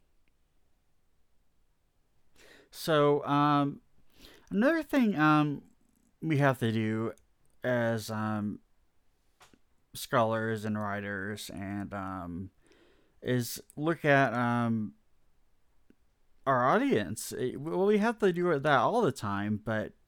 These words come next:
we really have to do that when we, um, when we make, um, a digital piece, because,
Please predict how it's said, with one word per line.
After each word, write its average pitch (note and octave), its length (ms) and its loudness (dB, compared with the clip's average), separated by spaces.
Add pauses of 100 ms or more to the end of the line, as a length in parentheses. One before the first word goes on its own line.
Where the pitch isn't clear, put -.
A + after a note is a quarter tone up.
(140)
we C#3 120 -2
really G#3 280 0
have A3+ 220 0
to A#2 100 -4
do G#2 180 -4
that G#2 280 -4
when A2 240 -2
we, A2 360 -4 (640)
um, A2+ 680 -4 (920)
when C#3+ 260 2
we B2 440 2 (160)
make, C#3 300 0
um, A2+ 300 -2
a A2 120 -2
digital D#3+ 400 -4
piece, G#2 340 -6
because, A2+ 600 -4